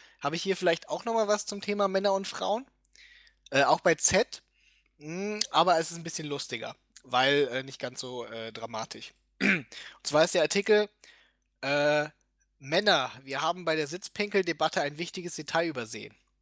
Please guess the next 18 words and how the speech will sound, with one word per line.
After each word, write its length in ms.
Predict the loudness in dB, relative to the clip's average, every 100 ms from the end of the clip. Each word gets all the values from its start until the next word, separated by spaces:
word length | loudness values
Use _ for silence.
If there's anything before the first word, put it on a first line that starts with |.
| -20 -20 _ _
Seit 260 | 0 0 2
wir 80 | 0
denken 380 | 0 0 -4 -10
können, 260 | -8 -8
wird 140 | -10 -12
uns 160 | -12
vorgebetet, 840 | -8 -6 -6 -6 -6 -4 -4 -8 -6
setzt 280 | -6 -6 -8
euch 140 | -10
hin 160 | -10 -6
beim 200 | -6 -8
Pinkeln. 420 | -10 -6 -6 -6 _ _ _
Das 200 | -4 0
mache 260 | 2 2 2
keine 240 | 0 -2
Spritzer, 420 | -8 -8 -4 -2
sei 180 | 0 0
hygienischer. 640 | 0 -2 -2 -2 -4 -6